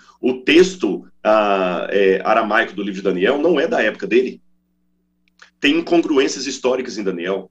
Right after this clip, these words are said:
Não há nenhuma comprovação histórica do cerco a Jerusalém no ano seiscentos e cinco, quando Daniel foi levado. E então? Não, eu não posso hoje me furtar e achar que os jovens, vocês, não estão mais expostos a esse tipo de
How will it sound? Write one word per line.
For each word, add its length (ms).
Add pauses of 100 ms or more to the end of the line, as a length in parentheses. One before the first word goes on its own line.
Não 140
há 80
nenhuma 260
comprovação 720
histórica 680 (260)
do 100
cerco 480
a 40
Jerusalém 520
no 120
ano 100
seiscentos 440
e 60
cinco, 360 (460)
quando 220
Daniel 300
foi 160
levado. 480 (500)
E 120
então? 380 (760)
Não, 240
eu 80
não 220
posso 340
hoje 160
me 100
furtar 640
e 100
achar 480
que 120
os 120
jovens, 540
vocês, 560 (260)
não 220
estão 380
mais 240
expostos 680
a 40
esse 200
tipo 320
de 460